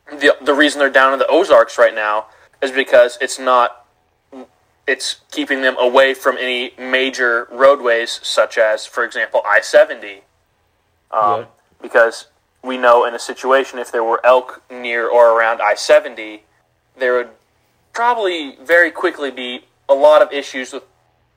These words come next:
Speaker 1: elk getting hit with cars.
Speaker 2: Just like deer here.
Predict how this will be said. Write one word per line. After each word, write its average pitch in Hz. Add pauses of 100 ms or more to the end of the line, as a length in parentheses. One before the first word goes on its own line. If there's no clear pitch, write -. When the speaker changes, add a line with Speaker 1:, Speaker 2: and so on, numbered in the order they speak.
(280)
Speaker 1:
elk -
getting 127
hit 113
with 123
cars. 160 (520)
Speaker 2:
Just 135
like 135
deer 127
here. 107